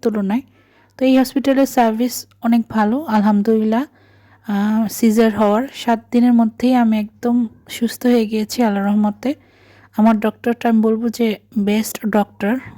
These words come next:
বাংলাদেশের মধ্যে, মাসুমা জলিল ম্যাম। তো আমার কপাল অনেক ভালো যে ওনার under-এ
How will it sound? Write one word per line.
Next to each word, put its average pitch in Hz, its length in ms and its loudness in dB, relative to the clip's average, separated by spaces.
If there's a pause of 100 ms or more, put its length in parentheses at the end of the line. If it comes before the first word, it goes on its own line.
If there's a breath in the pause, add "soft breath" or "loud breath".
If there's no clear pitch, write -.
(160 loud breath)
বাংলাদেশের 208 560 0
মধ্যে, 196 360 -2
মাসুমা 214 400 0
জলিল 202 280 -4
ম্যাম। 202 240 -2 (760 soft breath)
তো 214 80 0
আমার 208 160 2
কপাল 226 320 0
অনেক 226 200 4
ভালো 220 420 -2
যে 214 260 -4
ওনার 208 440 2
under-এ 202 300 -2